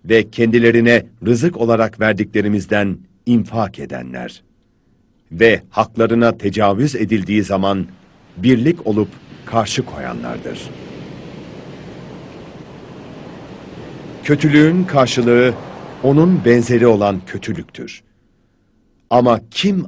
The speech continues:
affeder ve ıslah ederse artık onun ecri Allah'a aittir. Gerçekten o zalimleri sevmez.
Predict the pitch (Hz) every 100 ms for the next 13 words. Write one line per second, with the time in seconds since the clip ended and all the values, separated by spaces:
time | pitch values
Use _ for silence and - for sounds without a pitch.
0 | - 127 - - 80 73 92 - _ _
1 | - 110 - 110 - 104 131 131 113 107
2 | - 113 104 - _ _ _ _ - 120
3 | 123 123 120 110 120 135 92 113 92 101
4 | 110 - _ - 117 104 101 90 107 80
5 | 71 65 62 - - 64 - _ _ _
6 | _ _ _ _ _ - 82 123 139 123
7 | 117 117 107 98 101 101 92 _ _ _
8 | 80 117 107 101 95 92 90 - - 85
9 | - - - -